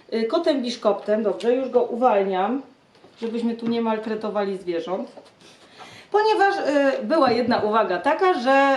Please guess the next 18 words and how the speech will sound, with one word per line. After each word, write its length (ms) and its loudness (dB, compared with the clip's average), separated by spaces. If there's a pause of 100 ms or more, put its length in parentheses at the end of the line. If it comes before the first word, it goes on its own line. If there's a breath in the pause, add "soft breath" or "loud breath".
e, 260 0
jak 400 0
występuje 680 0
się 140 -4
z 80 -8
kotem, 300 2
to 100 0
będzie 280 0
więcej 360 -4
<laughs> 60 -14
followersów. 680 -2 (440 loud breath)
Być 180 6
może 260 2
tutaj 340 2
wróci, 320 2
ponieważ 400 0
bardzo 340 0
lubi, 420 -2